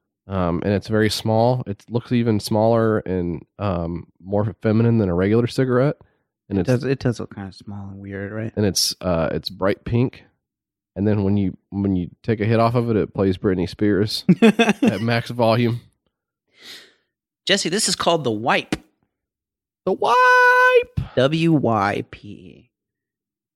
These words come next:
Speaker 2: And what it is, I can't believe it exists. I ca-, I thought I was pranking myself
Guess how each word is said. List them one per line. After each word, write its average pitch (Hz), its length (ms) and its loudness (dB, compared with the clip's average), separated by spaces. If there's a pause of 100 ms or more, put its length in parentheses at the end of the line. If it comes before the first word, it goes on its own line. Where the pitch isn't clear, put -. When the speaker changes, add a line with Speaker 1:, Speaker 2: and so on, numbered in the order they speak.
Speaker 2:
And 110 120 -8
what 170 140 0
it 143 100 -2
is, 107 560 -4 (280)
I 135 100 -2
can't 107 220 -4
believe 104 240 -10
it 98 80 -14
exists. - 480 -18 (440)
I - 100 -6
ca-, - 200 -6
I 143 40 -2
thought 117 240 0
I 104 80 0
was 110 120 -4
pranking 113 400 -2
myself - 720 -4